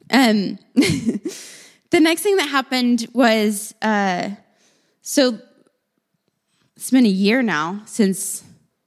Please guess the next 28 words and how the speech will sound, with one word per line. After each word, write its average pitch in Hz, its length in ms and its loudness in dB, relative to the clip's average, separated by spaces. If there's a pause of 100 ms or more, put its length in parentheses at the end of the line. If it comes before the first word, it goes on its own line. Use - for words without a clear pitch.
(560)
like, 165 160 -6 (360)
we 202 160 4
went 190 180 0
into 185 280 -2
lockdown 170 540 -4
because 175 260 -2
of 165 120 -10
covid. 175 540 0 (540)
And 185 360 0
at 226 160 0
the 240 80 2
beginning 220 560 2
of 196 140 -2
that, 185 300 -2
there 196 200 2
was, - 360 -4 (1800)
you 208 120 2
know, 202 60 2
everyone 240 380 2
has 247 140 4
had 233 160 2
their 220 140 4
own 262 140 4
experience 226 440 0
of 202 120 -6
covid. 190 540 -2 (440)
I 214 100 0
think 202 400 -4